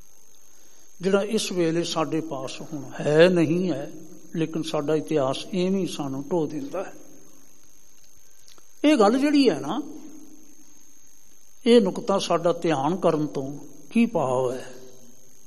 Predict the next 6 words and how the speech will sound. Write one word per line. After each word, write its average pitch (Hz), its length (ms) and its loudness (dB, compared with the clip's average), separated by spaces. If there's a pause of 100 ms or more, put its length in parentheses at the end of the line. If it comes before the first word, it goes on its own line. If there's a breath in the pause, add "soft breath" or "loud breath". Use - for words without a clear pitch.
(1700 soft breath)
ਬਾਬਾ 165 420 8
ਜੀ 208 200 2
ਦੇ 220 180 10
ਗਿਆਨ 170 560 6
ਦਾ 208 140 8
ਪੱਖ - 380 -4